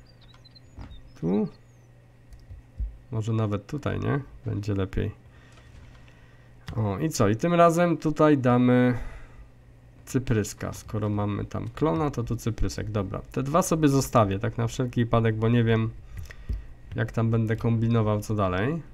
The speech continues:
O, tu jak się ładnie wszystko rozrosło, zarosło i w ogóle. Dobra, to pozbierajmy jeszcze te metale, czy tam te złoża mineralne, tak to nazwijmy.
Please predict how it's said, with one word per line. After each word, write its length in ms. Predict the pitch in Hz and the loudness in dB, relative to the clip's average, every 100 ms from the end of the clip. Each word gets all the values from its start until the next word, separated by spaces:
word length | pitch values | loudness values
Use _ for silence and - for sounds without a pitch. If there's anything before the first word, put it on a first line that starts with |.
| - - | -18 -14
O, 100 | - | -12
tu 180 | - - | -12 -6
jak 120 | 135 | -6
się 140 | - 110 | -4 -2
ładnie 240 | 107 104 | 0 -2
wszystko 440 | 101 107 - 104 104 | -4 -8 -6 -2 2
rozrosło, 680 | 113 117 117 117 - 113 | 2 4 4 4 2 -2
zarosło 500 | 107 107 110 110 107 | 0 2 0 0 -2
i 80 | 104 | -2
w 60 | 98 | -2
ogóle. 480 | 95 95 104 143 - - - - - - | -4 -2 0 0 -4 -14 -20 -20 -18 -12
Dobra, 240 | 113 101 101 | -8 -6 -8
to 120 | - | -6
pozbierajmy 600 | 110 107 113 113 113 104 | -2 -2 0 2 2 0
jeszcze 300 | 101 - 110 | -4 -6 -10
te 180 | - 104 - - - - | -6 -8 -8 -20 -20 -6
metale, 580 | 131 123 120 117 110 113 | 0 0 4 6 6 4
czy 120 | 113 | 0
tam 180 | - 107 | -4 -2
te 120 | 107 | 0
złoża 600 | 110 113 120 107 107 113 113 - | 0 4 4 4 2 0 -2 -6
mineralne, 800 | 117 110 110 107 104 98 104 120 127 | -2 2 4 4 4 0 0 -2 -4
tak 200 | 104 - | -10 -8
to 100 | 104 | -6
nazwijmy. 600 | 98 101 95 95 101 | -4 -2 -2 -2 -2